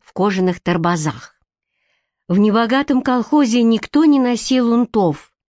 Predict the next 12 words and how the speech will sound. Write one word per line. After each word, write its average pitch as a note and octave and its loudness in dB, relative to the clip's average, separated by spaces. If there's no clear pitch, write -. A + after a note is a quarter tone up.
Дорогую A3 2
обувь G3+ 0
из G3 -4
привозных G3 -2
оленьих F3+ 0
камусов, G3+ -2
да B3+ 2
и C4+ 2
коровьи C#4 2
шкуры G#3+ -2
на G3 0
торбоза F#3 -2